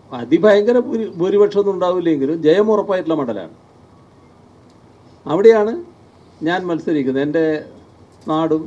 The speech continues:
ഞങ്ങൾ തമ്മിൽ, നാട്ടുകാരും ഞങ്ങളും എല്ലാം തമ്മിൽ നല്ലതുപോലെ അറിയാവുന്നൊരു സ്ഥലത്തുമാണല്ലോ മത്സരിക്കുന്നത്. അപ്പോൾ ഒരു ജയിക്കുന്ന കാര്യത്തിൽ വേറെ ത-, തർക്കമൊന്നും ആദ്യമേ ഇല്ല. ജയം കഴിഞ്ഞപ്പോൾ നാ-,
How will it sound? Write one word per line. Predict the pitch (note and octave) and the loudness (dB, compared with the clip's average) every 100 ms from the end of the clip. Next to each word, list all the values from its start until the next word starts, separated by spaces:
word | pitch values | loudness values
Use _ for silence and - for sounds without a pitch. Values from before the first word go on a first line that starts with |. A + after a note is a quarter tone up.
| - - D#3+ | -14 -16 -8
ഞങ്ങൾ | D#3 D#3 D#3 D3+ | -6 -4 -4 -4
തമ്മിൽ, | D3+ D3+ D3+ C#3+ | -6 -2 -2 -4
നാട്ടുകാരും | C#3+ C#3+ D#3 D3+ D3 | -8 -4 -2 -2 -4
ഞങ്ങളും | C#3+ D3 D3 | -6 -6 -4
എല്ലാം | C#3+ D3 | -4 -6
തമ്മിൽ | D3 D3 D3 - | -6 -6 -6 -8
നല്ലതുപോലെ | D3 D3 D3 D3 D3 | -6 -4 -2 -2 -2
അറിയാവുന്നൊരു | D3+ D3+ D#3 D#3 D#3 | -2 -2 -2 -4 -4
സ്ഥലത്തുമാണല്ലോ | D#3 C#3+ D#3 C#3+ B2 A2+ | -8 -2 -2 -2 -4 -6
മത്സരിക്കുന്നത്. | G#2+ A#2+ G#2+ E2+ E2 - _ - - - - - - - - - - - C#3 | -6 -8 -10 -12 -16 -20 _ -20 -20 -20 -20 -20 -20 -20 -20 -20 -20 -12 -6
അപ്പോൾ | E3+ G#3 | 0 2
ഒരു | A3+ F3+ | 2 2
ജയിക്കുന്ന | E3+ F3 - A#3 A#3+ A#3+ | 0 0 -2 -2 0 2
കാര്യത്തിൽ | A#3+ A#3 B3+ A#3 | 4 4 4 2
വേറെ | A#3+ A3 | 2 0
ത-, | - - F#3+ - - - | -6 -14 -20 -20 -20 -4
തർക്കമൊന്നും | F3+ F3 A#3 A#3 A#3 G#3 | -4 0 2 4 4 2
ആദ്യമേ | G3+ G#3+ G3+ | 2 2 2
ഇല്ല. | C3 E2+ - - - - - - - - - - - - - - - - - - - - C#3 | 0 -4 -14 -20 -20 -20 -20 -20 -20 -20 -20 -20 -20 -20 -20 -20 -20 -20 -20 -20 -20 -14 0
ജയം | F3+ B3+ | 2 2
കഴിഞ്ഞപ്പോൾ | B3 A#3 A#3+ A3 A3 B3+ E4 - - - - - | 2 2 0 -2 -2 -2 -10 -20 -20 -20 -16 -6
നാ-, | D#3 F3 | -4 -4